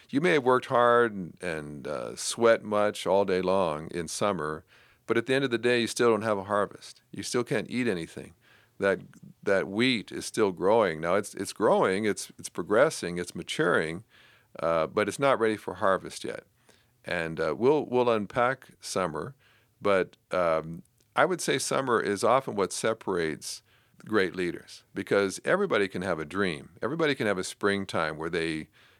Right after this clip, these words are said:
consider the possibilities. But unless you have a good summer season, you're never gonna experience harvest. And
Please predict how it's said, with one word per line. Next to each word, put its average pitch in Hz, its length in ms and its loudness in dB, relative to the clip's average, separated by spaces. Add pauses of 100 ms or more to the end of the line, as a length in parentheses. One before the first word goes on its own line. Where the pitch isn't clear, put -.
consider 90 480 -2
the 85 100 -8
possibilities. 80 920 -4 (560)
But 101 320 0
unless 120 360 2
you 127 440 -2 (100)
have 117 140 -2
a 101 60 -2
good 98 240 0
summer 90 540 -2 (180)
season, - 600 -8
you're 92 140 -4
never 95 280 0
gonna 82 180 -4
experience 80 460 -6
harvest. - 640 -6 (600)
And 76 380 -6